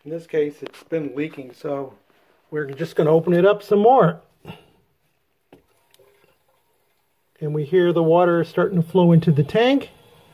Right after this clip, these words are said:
At this point, we're gonna look to see if there are any leaks. And if there are,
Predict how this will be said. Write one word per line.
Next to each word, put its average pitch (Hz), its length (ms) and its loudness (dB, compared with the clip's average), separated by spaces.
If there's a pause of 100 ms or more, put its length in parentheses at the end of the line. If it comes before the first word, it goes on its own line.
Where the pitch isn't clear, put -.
(580)
At 160 160 0
this 208 160 4
point, 196 500 2 (960)
we're 170 100 -2
gonna 175 160 0
look 170 380 -2
to - 1300 -20
see 180 140 -8
if 175 160 -8
there 165 140 -6
are - 20 -4
any 147 220 -10
leaks. 214 600 -10 (1200)
And 151 80 -6
if 139 100 -12
there 165 220 -2
are, 220 420 -2